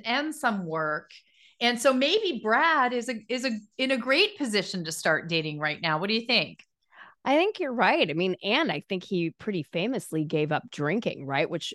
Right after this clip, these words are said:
Speaker 2: ended up supposedly causing a lot of their issues. Yeah, I think, I think it's great that Brad has done the work, and maybe now he's ready to just play the field with supermodels right now. Who
Speaker 1: <laughs>
Speaker 2: knows, right? There's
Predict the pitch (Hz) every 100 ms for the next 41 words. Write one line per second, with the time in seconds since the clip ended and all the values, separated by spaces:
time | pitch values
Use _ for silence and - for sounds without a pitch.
0 | - 170 170 160 156 156 - - 165 -
1 | 190 196 196 165 156 - 151 190 196 151
2 | 156 156 - _ _ - 170 160 147 147
3 | 151 139 - 151 - 151 139 139 160 -
4 | - - 160 202 233 143 165 - 202 190
5 | - - - - - 240 311 294 - -
6 | 190 202 226 _ 180 170 196 165 156 147
7 | 170 160 170 170 165 156 147 151 147 139
8 | - 190 214 - - 185 185 185 185 185
9 | 185 - _ _ - - 190 233 277 254
10 | 214 190 220 214 254 277 240 202 190 190
11 | 190 185 - _ - - 233 240 269 -
12 | 269 277 277 311 - 359 415 539 370 208
13 | 160 175 175 214 208 190 180 214 214 392
14 | 480 320 381 320 208 214 214 226 269 -
15 | 285